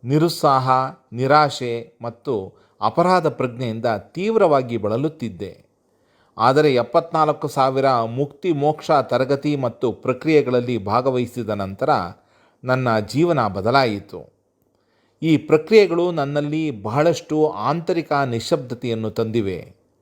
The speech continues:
ನನ್ನ ಆತ್ಮಾವಲೋಕನಕ್ಕೆ ಸಹಾಯ ಮಾಡಿವೆ ಮತ್ತು ಇತರರ ಭಾವನೆಗಳ ಬಗ್ಗೆ ಸೂಕ್ಷ್ಮತೆಯ ಕಡೆಗೆ ನನ್ನನ್ನು ಕರೆದೊಯ್ದಿವೆ.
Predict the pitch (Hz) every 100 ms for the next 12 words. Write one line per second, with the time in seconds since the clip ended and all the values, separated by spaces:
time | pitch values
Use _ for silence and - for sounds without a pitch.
0 | _ _ _ _ _ _ 127 147 156 151
1 | 131 156 - 196 196 185 151 143 139 123
2 | - 143 143 143 113 117 175 180 131 120
3 | 117 123 123 120 117 139 135 131 120 185
4 | 156 135 127 107 104 139 156 131 120 107
5 | 104 135 113 95 - _ _ _ - 208
6 | 226 - - 220 175 135 127 117 117 123
7 | 123 135 127 120 117 - 135 147 131 101
8 | 92 82 -